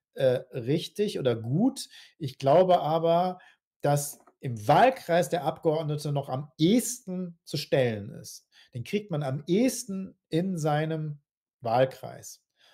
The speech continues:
Deswegen sind aber auch viele eigentlich kaum noch in Wahlkreisen. Manche haben nicht mehr, mehr Büros in ihren Wahlkreisen. Die wohnen hauptsächlich in Berlin und kommen dann vielleicht im Monat einmal zurück,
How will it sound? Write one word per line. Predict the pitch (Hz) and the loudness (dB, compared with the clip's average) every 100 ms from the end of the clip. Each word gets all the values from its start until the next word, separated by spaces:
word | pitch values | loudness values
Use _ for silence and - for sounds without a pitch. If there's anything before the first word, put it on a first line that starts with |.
| _ _ _ | _ _ _
Deswegen | 135 139 160 156 135 | -8 -2 -2 0 -2
sind | 185 | -4
aber | 196 175 | -2 0
auch | 156 | -2
viele | - 160 151 139 139 | -4 -2 2 2 0
eigentlich | - 123 143 - | -4 -2 -2 -2
kaum | 131 139 | -4 -2
noch | 143 | -2
in | 139 | 0
Wahlkreisen. | 135 151 151 175 170 175 208 220 - _ _ _ - | 2 2 0 -4 -2 -4 -6 -14 -18 _ _ _ -8
Manche | 143 143 | -4 -4
haben | 139 | -4
nicht | 139 | -4
mehr, | 143 | -4
mehr | 131 123 | -2 -2
Büros | 127 127 117 117 117 175 214 | -4 -8 -6 -6 -4 -4 -4
in | 135 | -8
ihren | 123 113 104 | -8 -10 -6
Wahlkreisen. | 104 107 - 123 123 139 160 | -4 -4 -8 -8 -6 -4 -4
Die | 135 | -6
wohnen | 120 135 120 | -6 -6 -4
hauptsächlich | 131 160 160 139 131 | -2 -4 -4 -6 -6
in | 123 | -4
Berlin | 117 110 131 202 240 - _ _ _ _ _ _ _ _ _ _ | -4 -2 -2 -2 -4 -12 _ _ _ _ _ _ _ _ _ _
und | 151 151 151 147 | 0 0 0 -2
kommen | - 147 147 | 0 0 2
dann | 139 | 0
vielleicht | 143 139 139 | 2 2 2
im | 139 | 0
Monat | 127 143 147 143 | -2 0 0 0
einmal | 135 143 139 | -2 0 0
zurück, | - 120 165 226 | -2 0 0 0